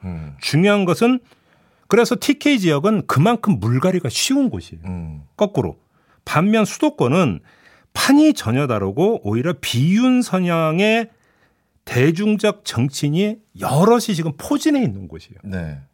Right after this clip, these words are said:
Speaker 2: 그렇기 때문에 여기를 정리해야
Speaker 1: 음.
Speaker 2: 미래 구상이 완성이 되는 거예요.
Speaker 1: 네.
Speaker 2: 그래서 이미 정리 작업에 들어간 거예요, 사실은.
Speaker 1: 음.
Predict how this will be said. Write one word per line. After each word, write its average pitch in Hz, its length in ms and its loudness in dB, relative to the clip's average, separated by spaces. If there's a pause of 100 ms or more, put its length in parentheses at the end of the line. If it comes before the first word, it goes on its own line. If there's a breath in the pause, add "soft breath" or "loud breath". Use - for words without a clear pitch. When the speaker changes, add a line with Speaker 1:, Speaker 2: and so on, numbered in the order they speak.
(220)
Speaker 2:
그렇기 233 220 -4
때문에 220 320 0
여기를 226 520 2
정리해야 95 840 -6
Speaker 1:
음. 85 420 -8
Speaker 2:
미래 233 420 2
구상이 123 480 -6
완성이 117 500 -6
되는 78 260 -18
거예요. 71 200 -20
Speaker 1:
네. 85 340 -10 (100)
Speaker 2:
그래서 226 320 -2
이미 196 260 -2
정리 139 480 -4
작업에 101 400 -10
들어간 104 520 -6
거예요, 73 260 -18
사실은. 78 380 -12
Speaker 1:
음. 73 80 -16